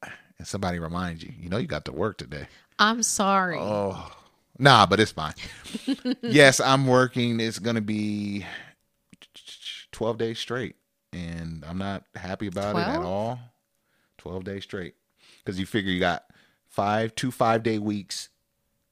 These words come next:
Speaker 1: congealed and joined by working a weekend in between. That's twelve days. So, yeah,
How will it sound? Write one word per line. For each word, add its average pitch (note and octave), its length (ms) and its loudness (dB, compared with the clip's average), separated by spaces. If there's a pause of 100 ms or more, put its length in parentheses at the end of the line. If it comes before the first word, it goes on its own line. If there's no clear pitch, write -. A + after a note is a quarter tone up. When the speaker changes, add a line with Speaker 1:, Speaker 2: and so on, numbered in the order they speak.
(180)
Speaker 1:
congealed F2 880 -4
and E2+ 160 -8
joined F2+ 380 -4
by E2 100 -8
working E2 400 -8
a D#2 40 -12
weekend C#2 460 -14
in A1 80 -16
between. - 360 -20 (640)
That's - 160 -18
twelve C2 320 -16
days. - 280 -18 (1080)
So, D3 140 4
yeah, G#2+ 280 4